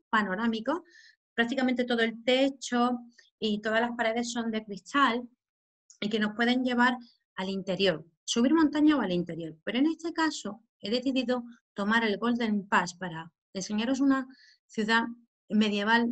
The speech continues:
mm, muy bonita, pequeña, muy pequeña, pero que da nombre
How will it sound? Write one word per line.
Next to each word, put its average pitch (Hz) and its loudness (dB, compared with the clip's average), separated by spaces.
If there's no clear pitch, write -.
mm, 214 0
muy 262 4
bonita, 285 2
pequeña, 240 4
muy 269 2
pequeña, 247 2
pero 285 6
que 220 -2
da 254 0
nombre 247 4